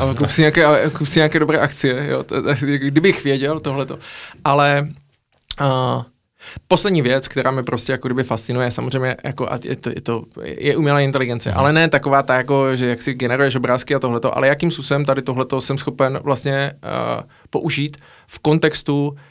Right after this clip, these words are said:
Speaker 2: jako, jako nějakého jako business intelligence a nějaké jako kdyby datové architektury, jo? A tohleto je něco, co mi začíná jako hrozně moc bavit a zajímat, eh, jakým způsobem bude vypadat obchod prostě za dva, za tři roky,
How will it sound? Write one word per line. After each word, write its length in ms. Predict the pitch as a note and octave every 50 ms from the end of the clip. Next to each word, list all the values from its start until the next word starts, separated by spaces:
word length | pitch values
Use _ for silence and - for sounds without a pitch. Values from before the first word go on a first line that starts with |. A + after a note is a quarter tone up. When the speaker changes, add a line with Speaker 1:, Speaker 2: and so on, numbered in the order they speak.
| _ -
Speaker 2:
jako, 200 | C#3 C#3 D3 D3 C3 C3+ - -
jako 200 | - C3+ C#3 D3
nějakého 440 | C#3+ C#3 C3+ C3 - D3 C#3 C#3+ C#3
jako 180 | C#3 C#3 D3+ D3
business 280 | C#3+ C#3+ C3 D3 D3
intelligence 560 | D3+ C#3 C#3 C#3 C3+ C3+ B2+ C3+ C3+ C3+ C#3
a 100 | - -
nějaké 240 | C3+ B2+ B2 - C#3+
jako 160 | C#3 C3+ C#3
kdyby 180 | C3+ C#3 C3+ C3+
datové 280 | C3 B2+ B2 C3 B2+ -
architektury, 640 | B2+ B2+ - - - A#2+ - - B2 A2+ - - - - -
jo? 180 | - C#3+ C#3 - -
A 60 | C#3+
tohleto 420 | - - F3+ C#3+ D#3+ D#3+ D#3 F#3
je 80 | F3+ F3
něco, 360 | D3+ C3 B2 - C3 C3+ C#3
co 140 | C#3 - C#3
mi 120 | C#3+ C#3+
začíná 680 | C3+ C3+ C3 - D3 C#3+ C3+ C3+ C3+ C3+ C3+ C3+ C3+ C3
jako 200 | B2+ C#3 - C#3+
hrozně 340 | C3+ C#3 C#3 C3 B2 C#3+ C#3+
moc 340 | C#3 C#3 C#3 C#3 C#3 C3+ C3
bavit 300 | B2+ C3+ B2+ C3 C#3+ B2+ -
a 60 | D3+
zajímat, 500 | C#3 C3+ B2+ B2 A#2+ A#2 A#2+ C3+ D#3 D#3 - - - - - - - - - - -
eh, 260 | C#3 C3 B2+ B2+ C3+ - - _ _ _ _ _ _ -
jakým 280 | - C#3 C#3+ - F#3+ F#3
způsobem 520 | - - - C#3 - D#3+ D3+ D3 D3+ D3+
bude 160 | C#3 C#3 C3+ C#3
vypadat 380 | C#3 C#3 C#3+ C#3+ C#3+ C#3+ C#3+ -
obchod 360 | - C#3+ - - - C#3 C3 -
prostě 320 | - - C3 - - C#3+
za 100 | B2+ C3
dva, 160 | B2+ B2+ C3
za 100 | C3+ C3
tři 160 | B2+ - -
roky, 360 | B2+ B2 A#2 - - - -